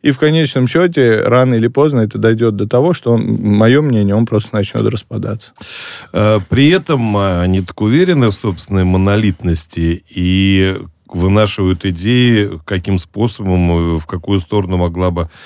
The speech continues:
Speaker 2: развалиться Россия. Я о статье Мишеля Кейси в "The Atlantic",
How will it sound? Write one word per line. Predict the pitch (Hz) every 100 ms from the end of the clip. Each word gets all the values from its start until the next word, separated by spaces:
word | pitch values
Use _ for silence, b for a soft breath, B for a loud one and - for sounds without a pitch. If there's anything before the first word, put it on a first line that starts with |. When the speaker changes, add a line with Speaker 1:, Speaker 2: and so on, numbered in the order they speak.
| B B
Speaker 2:
развалиться | 90 90 95 92 87 -
Россия. | 92 110 - 107 87 82
Я | 87 85 82
о | 87 87 82 B B
статье | - - 107 101 92
Мишеля | 92 87 101 104
Кейси | 104 110 95 - 87 82
в | 80 78 85 87 78 B B -
"The | 87 98 92
Atlantic", | 110 117 139 110 123